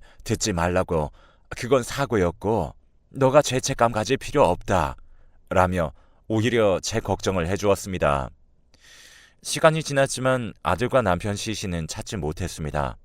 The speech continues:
시신이라도 찾을까 해서 혼자 매일 바다로 나가보지만 옷가지 하나도 찾지 못했습니다. 그런 저를 보시던 시아버지께서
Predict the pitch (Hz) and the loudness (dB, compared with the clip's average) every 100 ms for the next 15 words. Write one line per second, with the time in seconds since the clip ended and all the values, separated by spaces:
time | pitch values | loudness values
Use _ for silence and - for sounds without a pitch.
0 | _ _ _ _ _ - - - _ - | _ _ _ _ _ -20 -20 -20 _ -6
1 | - 139 143 123 113 131 - - 123 - | -2 -2 0 2 2 2 -4 -6 -4 2
2 | 107 95 95 107 127 117 76 - - _ | 4 6 4 0 0 0 0 -6 -20 _
3 | _ 165 156 156 139 92 - - 92 123 | _ -6 2 4 6 4 0 0 2 2
4 | 120 - 113 113 85 82 95 90 85 80 | 0 0 2 2 2 0 0 -2 -4 -2
5 | 90 69 62 _ _ _ _ _ - 107 | -2 -4 -12 _ _ _ _ _ -6 -4
6 | - 131 117 104 104 90 80 - - 104 | 0 0 0 -2 -2 -2 -4 -4 -6 -4
7 | 78 78 90 - 78 73 69 60 - - | -4 -4 -6 -6 -4 -2 -2 -4 -12 -20
8 | _ _ _ _ - - - - _ - | _ _ _ _ -20 -20 -20 -20 _ -6
9 | 117 120 113 104 113 98 95 - 95 87 | 4 4 6 4 4 2 -2 -2 -2 -2
10 | - 107 107 92 - 87 - 107 69 | 0 2 2 -2 -2 -2 2 0 0